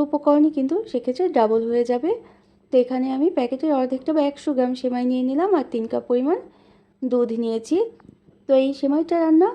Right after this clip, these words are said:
অনেক বেশি সুস্বাদু করার জন্য সবার শেষে একটা টিপস ফলো করব, সেটা দেখার জন্য অবশ্যই কিন্তু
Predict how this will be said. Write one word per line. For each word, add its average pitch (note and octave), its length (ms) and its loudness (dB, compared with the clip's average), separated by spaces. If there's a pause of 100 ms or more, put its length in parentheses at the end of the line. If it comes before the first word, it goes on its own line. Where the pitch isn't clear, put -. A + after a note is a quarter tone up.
(340)
অনেক E4+ 160 4 (100)
বেশি C4 160 -2 (100)
সুস্বাদু C4+ 380 0
করার B3+ 380 2
জন্য C4 160 4 (140)
সবার C#4 360 2
শেষে C#4 240 -2 (120)
একটা D#4 200 -8 (440)
টিপস D#4 300 -4
ফলো G#3 280 2
করব, F#3+ 200 -2 (420)
সেটা A3+ 200 0 (100)
দেখার A#3+ 320 -4
জন্য D4+ 160 2 (160)
অবশ্যই C4 360 -4
কিন্তু A#3+ 200 -2